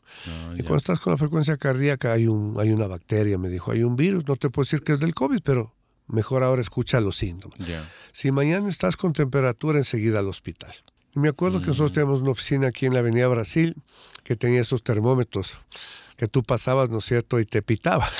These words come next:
Speaker 1: Ah, ya, ya, es
Speaker 2: <laughs>
Speaker 1: verdad.
Speaker 2: Y al otro día, justo veintiséis de mayo, el día de cumpleaños de mi esposa,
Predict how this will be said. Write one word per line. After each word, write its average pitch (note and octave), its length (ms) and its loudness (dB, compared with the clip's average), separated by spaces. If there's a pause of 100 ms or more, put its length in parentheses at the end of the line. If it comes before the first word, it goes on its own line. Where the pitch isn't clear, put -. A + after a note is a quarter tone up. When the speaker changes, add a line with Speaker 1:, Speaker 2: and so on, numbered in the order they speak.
Speaker 1:
Ah, F2+ 300 -4
ya, E2+ 120 -6
ya, E2 160 -6
es E2 80 -8
Speaker 2:
<laughs> C3 80 0
Speaker 1:
verdad. F2 280 -4 (720)
Speaker 2:
Y G#2 60 -2
al A2 120 2
otro B2 300 0
día, A#2 340 2 (840)
justo A#2 320 0
veintiséis G#2+ 440 0
de A2+ 80 2
mayo, A2+ 260 2
el G#2+ 100 0
día G#2+ 100 0
de G#2+ 60 0
cumpleaños A2 400 0
de G#2 80 -2
mi G2 100 -6
esposa, G#2+ 640 -4